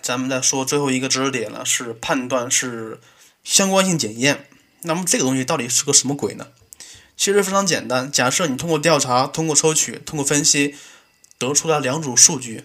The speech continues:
比如咱们举个例子啊，说是第一组是年龄，第二是收入，那么你可以说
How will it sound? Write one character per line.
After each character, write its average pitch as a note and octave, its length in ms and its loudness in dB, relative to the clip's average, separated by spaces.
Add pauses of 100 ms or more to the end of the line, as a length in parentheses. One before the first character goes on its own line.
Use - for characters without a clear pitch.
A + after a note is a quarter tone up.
比 A#2+ 120 -10
如 A#2+ 80 -4
咱 A#2+ 120 -4
们 C3+ 140 -2
举 B2 160 -6
个 B2 80 -4
例 C3 140 0
子 B2 100 -6
啊， - 100 -10
说 B2+ 140 -4
是 A#2 260 -4 (720)
第 F#3+ 140 2
一 A3+ 60 4
组 D#3 320 -4
是 A#2+ 420 -4
年 C3 260 0
龄， G3 280 2 (180)
第 C3 140 -2
二 C3 120 0
是 - 180 -2
收 B2+ 280 4
入， C3 320 -6
那 F3+ 180 0
么 F3+ 120 -2
你 B2 180 -2
可 C3 240 -8
以 E3+ 100 0
说 D#3 360 4